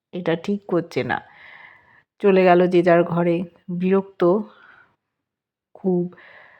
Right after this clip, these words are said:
রায়ানের বাবাও। বলেছে, "পারুল, তুই একদম চিন্তা করিস না, তুই তোর বাবার বাড়িতে থাকবি, ও দুঃখ পাচ্ছে।"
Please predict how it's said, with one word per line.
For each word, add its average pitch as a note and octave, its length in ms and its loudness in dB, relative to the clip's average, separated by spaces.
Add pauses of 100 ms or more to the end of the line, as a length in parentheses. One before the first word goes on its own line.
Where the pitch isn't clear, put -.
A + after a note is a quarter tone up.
(280)
রায়ানের F3 580 0 (240)
বাবাও। D3+ 520 0 (380)
বলেছে, F#3+ 640 0 (240)
"পারুল, F3+ 400 0
তুই F3 260 -4
একদম F3+ 380 -4
চিন্তা E3 340 -4
করিস C#3+ 340 -6
না, C#3+ 200 -10 (460)
তুই F3+ 260 -4 (540)
তোর G3 160 2
বাবার F3+ 400 4
বাড়িতে F#3 360 2
থাকবি, D3+ 500 -6 (480)
ও F3+ 440 0 (220)
দুঃখ E3+ 320 -4
পাচ্ছে।" C#3+ 440 0